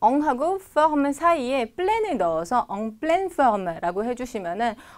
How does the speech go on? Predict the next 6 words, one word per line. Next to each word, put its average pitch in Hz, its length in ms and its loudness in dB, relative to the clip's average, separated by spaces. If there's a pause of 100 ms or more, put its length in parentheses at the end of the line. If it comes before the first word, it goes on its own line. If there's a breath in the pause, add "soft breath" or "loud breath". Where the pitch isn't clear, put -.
완전히 285 440 4
건강하다, 180 580 -6
더 208 200 -2
강조해주는 262 800 -2
형태가 208 400 -4
됩니다. 156 500 -6